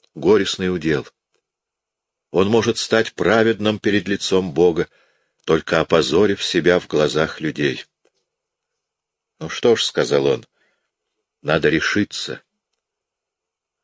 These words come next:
надо исполнить долг, надо спасти человека".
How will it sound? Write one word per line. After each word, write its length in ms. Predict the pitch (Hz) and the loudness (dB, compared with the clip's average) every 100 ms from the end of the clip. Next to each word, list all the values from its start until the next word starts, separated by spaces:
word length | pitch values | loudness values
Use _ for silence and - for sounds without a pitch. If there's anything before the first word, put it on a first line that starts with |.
| - | -6
надо 240 | 82 87 | -2 0
исполнить 640 | 82 - 92 92 90 85 76 | -2 0 4 4 2 -4 2
долг, 500 | 98 80 - - - _ _ _ _ _ _ _ _ _ _ _ _ _ | 2 2 -4 -20 -20 _ _ _ _ _ _ _ _ _ _ _ _ _
надо 220 | - 82 - | -2 -2 -2
спасти 580 | - 90 - - 104 | -2 -2 -2 0 -2
человека". 800 | - - 82 87 104 98 - - | 0 0 2 2 2 0 -8 -14